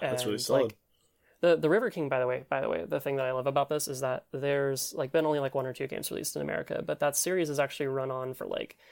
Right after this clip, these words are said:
Speaker 2: I wanna say, like, eight or nine games. Like, it's a huge series in
Speaker 1: <laughs>
Speaker 2: Japan. Like, it's been around for a long time. And it's kind of one of those things, like, for me is, like, the magic of the medium, like,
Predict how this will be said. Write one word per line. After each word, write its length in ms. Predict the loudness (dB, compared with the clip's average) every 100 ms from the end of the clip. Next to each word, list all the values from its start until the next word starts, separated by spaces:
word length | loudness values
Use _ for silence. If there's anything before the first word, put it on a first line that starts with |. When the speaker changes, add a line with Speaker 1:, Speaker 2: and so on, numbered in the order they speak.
| -20 -14 0
Speaker 2:
I 40 |
wanna 160 | 2 4
say, 100 | 2
like, 180 | 0 -4
eight 180 | -4 0
or 80 | 0
nine 280 | 0 -2 -2
games. 280 | -2 -2
Like, 120 | -2 -2
it's 100 | -4
a 60 |
huge 360 | -8 -2 -2 -2
series 320 | 0 0 0
in 100 | 4
Speaker 1:
<laughs> 0 |
Speaker 2:
Japan. 360 | 2 2 -8 -4
Like, 140 | -2
it's 120 | 0
been 140 | 4 4
around 220 | 4 -2
for 140 | -2
a 80 | -4
long 500 | -4 -2 -2 -2 -6
time. 440 | -6 -4 -4 -4 -8 -18 -20 -14 -6
And 460 | -4 -2 -4 -6 -8 -4
it's 200 | -2 -2
kind 280 | 0 2
of 100 | 2
one 100 | 0
of 60 | 0
those 140 | 0
things, 240 | -2 -4 -4
like, 140 | -6
for 120 | -4
me 240 | 0 2 2
is, 140 | 2
like, 180 | -2 -2
the 120 | -4
magic 380 | -4 -4 -6 -6
of 40 | -6
the 60 |
medium, 360 | -6 -6 -8 -8
like, 280 | -10 -12